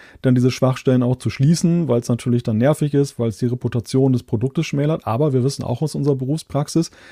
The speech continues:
das kann manchmal sehr lange dauern und manchmal finden die Hersteller es auch dufte, wenn die Leute sich einfach die neueste Generation kaufen und geben gar kein Update mehr für die, für die vorhandene Technik dann raus.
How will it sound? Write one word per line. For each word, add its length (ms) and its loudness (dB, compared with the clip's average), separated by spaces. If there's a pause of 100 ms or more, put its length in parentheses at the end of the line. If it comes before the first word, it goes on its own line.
(120)
das 180 -4
kann 200 2
manchmal 300 4
sehr 120 4
lange 260 2
dauern 380 2
und 160 2
manchmal 300 4
finden 180 2
die 100 4
Hersteller 340 4
es 100 2
auch 100 0
dufte, 420 2 (320)
wenn 80 4
die 60 6
Leute 240 6
sich 120 2
einfach 220 2
die 80 0
neueste 320 4
Generation 540 4
kaufen 460 0
und 220 0
geben 220 2
gar 140 2
kein 160 0
Update 340 2
mehr 140 2
für 140 0
die, 80 0
für 180 0
die 80 2
vorhandene 400 4
Technik 340 0
dann 140 -4
raus. 400 -8